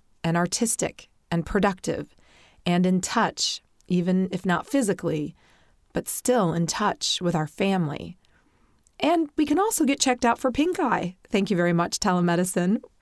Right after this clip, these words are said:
without the traditional structures that are usually available to us. In fact, it was probably the absence of some of those traditional structures that allowed innovations to spring forward. And it turns out that, yes, we can adapt,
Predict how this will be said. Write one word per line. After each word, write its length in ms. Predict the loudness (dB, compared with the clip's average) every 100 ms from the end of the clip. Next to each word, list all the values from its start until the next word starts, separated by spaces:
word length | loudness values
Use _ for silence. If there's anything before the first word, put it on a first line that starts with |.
| _
without 320 | -2 2 2 0
the 80 |
traditional 640 | -2 -2 0 0 2 0 0
structures 680 | -2 -2 -2 0 0 -2 0
that 160 | 0
are 220 | 2 2 0
usually 500 | 2 2 2 2 2
available 440 | 2 2 0 -4
to 180 | -6 -6
us. 340 | -6 -6 -12 -16 _ _ _ _ _ -20 -4
In 120 | 0 0
fact, 460 | 2 2 2 -4 -14 -2
it 140 | 0
was 160 | 0 0
probably 500 | 0 2 4 2 2
the 160 | 0 -2
absence 560 | -2 0 0 0 0
of 120 | -2 -2
some 200 | 0 0
of 120 | 2
those 280 | 0 0 -6
traditional 460 | -2 0 0 0 -2
structures 580 | 0 -2 0 0 0 -2 -4
that 120 | 0 2
allowed 380 | 4 4 2
innovations 680 | 2 2 2 2 2 0 0
to 100 | -2
spring 320 | -4 -2 -2 0
forward. 600 | 0 0 0 0 -4 -10 _ _ _ -2
And 140 | 0
it 80 | 0
turns 360 | 0 2 2 2
out 280 | 0 0
that, 160 | -2 -6 _
yes, 520 | -2 0 0 -2 -8 -14 -20 _ _ -2
we 180 | 0
can 360 | 0 0 2 2
adapt, 580 | 2 0 -2 -6 -14